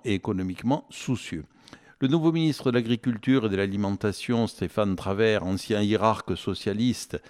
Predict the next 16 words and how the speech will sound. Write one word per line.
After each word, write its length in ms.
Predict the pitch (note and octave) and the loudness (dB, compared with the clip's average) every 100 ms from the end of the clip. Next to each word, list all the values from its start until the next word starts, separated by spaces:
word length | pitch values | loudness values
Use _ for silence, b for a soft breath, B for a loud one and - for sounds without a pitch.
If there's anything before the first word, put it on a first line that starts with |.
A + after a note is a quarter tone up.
| B B | B B
dont 220 | - C#3 C#3 | 4 6 6
le 120 | A2+ | 4
seul 200 | - A#2 | 2 2
mérite 400 | A2 G#2+ A#2 - | 4 4 0 0
est 60 | F#2 | 0
d'avoir 300 | F#2+ G2+ F2+ | 2 2 2
rejoint 320 | F#2+ F#2+ G#2 | 0 0 -2
assez 200 | F#2 G2 | -2 -6
tôt 220 | - G#2+ | -4 -2
le 80 | F2+ | -2
candidat 420 | - E2+ F2+ F2+ | -4 -4 -2 0
Macron, 500 | F#2+ G2+ - D3+ D#3+ | 0 0 2 0 0
ce 100 | - - | -6 -14
qui 100 | - | -18
fait 200 | - F#2 | -10 -10
qu'on 280 | - - | -8 -14